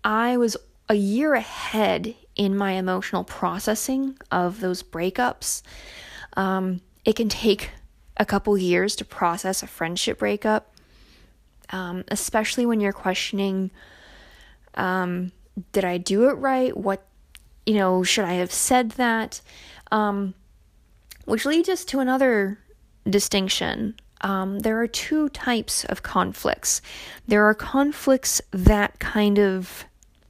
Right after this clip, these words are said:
come at you all at once, and you are standing there across from this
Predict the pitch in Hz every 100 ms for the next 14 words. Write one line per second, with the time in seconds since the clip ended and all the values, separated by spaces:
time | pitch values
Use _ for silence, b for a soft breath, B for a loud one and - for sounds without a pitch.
0 | _ _ _ - - _ - - 240 214
1 | 208 - - 180 180 - 170 190 302 -
2 | - - 185 180 175 175 170 - B B
3 | B B B B - 190 208 247 254 226
4 | - - 226 247 247 240 226 220 - 202
5 | 202 - 202 196